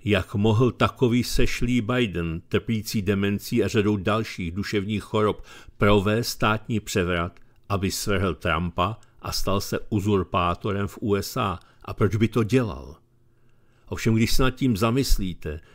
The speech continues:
tak každému je jasné, že je to jen loutka, takže otázka, jak mohl, není na místě, inu chráněnec skutečných pánů v U S A.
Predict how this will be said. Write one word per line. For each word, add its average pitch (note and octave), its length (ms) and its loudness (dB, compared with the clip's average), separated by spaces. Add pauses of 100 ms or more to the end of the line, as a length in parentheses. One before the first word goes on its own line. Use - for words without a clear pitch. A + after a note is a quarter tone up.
(160)
tak - 160 -4
každému A2+ 560 2
je A2+ 180 4
jasné, G#2 640 -2
že A2 200 -2
je G#2 100 2
to A2 140 0
jen F#2 180 2
loutka, F#2 600 -2 (260)
takže G#2+ 280 2
otázka, C#3+ 540 0
jak D3+ 180 0
mohl, C#3+ 280 4
není B2+ 480 4
na C#3+ 120 0
místě, C3+ 540 -2 (200)
inu A#2+ 240 6
chráněnec G#2 720 2
skutečných - 760 -4
pánů F#2 480 0
v - 100 -10
U F#2+ 140 -2
S G2 200 -4
A. F#2 260 -6